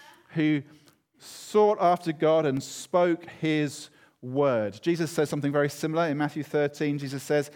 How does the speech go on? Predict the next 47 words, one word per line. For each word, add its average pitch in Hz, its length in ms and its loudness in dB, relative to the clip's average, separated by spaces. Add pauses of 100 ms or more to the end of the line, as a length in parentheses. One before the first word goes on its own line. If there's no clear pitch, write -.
(240)
"I 185 80 -4
tell - 280 0
you 180 120 4
the 160 80 0
truth, 170 580 -2 (300)
many 175 280 2
prophets 175 600 -2
and 127 180 -6
righteous 160 400 -2
men 143 420 -2
longed 202 420 2 (120)
to 175 140 -4
see 151 360 -2
what 143 200 -2
you 156 200 -4
see, 131 440 -2 (260)
but 135 220 -6
did 180 180 2
not 170 220 -2
see 135 240 -2
it, 139 180 0
and 131 140 -6
to 135 100 -2
hear 170 480 -2 (260)
what 135 200 -2
you 190 280 -2
hear, 139 440 0 (340)
but 135 240 -6
did 165 240 0
not 147 360 -2 (240)
hear 143 280 0
it." 113 120 -4
The 123 80 -8
prophets, 175 500 0 (280)
all 196 120 4
those 180 220 4
writings 175 400 2
which 147 120 -8
make 160 220 -2
up 165 60 0
the 147 80 -4
bulk 185 440 0
of 165 140 0
our 156 160 4
Bibles, 143 640 0
they 175 200 6
were 170 240 2